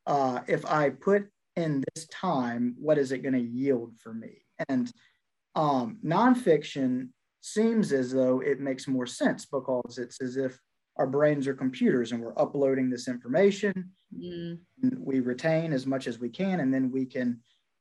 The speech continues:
Speaker 1: uh, regurgitate that when called upon. Uh, but reading is far more formational than it is informational. It is informational, of course.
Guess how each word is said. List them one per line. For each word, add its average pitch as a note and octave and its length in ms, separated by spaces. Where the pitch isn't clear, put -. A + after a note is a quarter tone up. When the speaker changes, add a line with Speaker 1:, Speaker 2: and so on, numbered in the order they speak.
Speaker 1:
uh, C3 240
regurgitate C3 720
that B2+ 320
when B2 240
called B2+ 320
upon. A2+ 480
Uh, D#3+ 220
but D3 200
reading G#3+ 440
is C#3+ 100
far E3+ 240
more D#3 200
formational D#3+ 840
than C3 100
it B2+ 100
is B2+ 220
informational. C3+ 840
It C#3+ 100
is G3 220
informational, B2 680
of A#2+ 80
course. A#2+ 440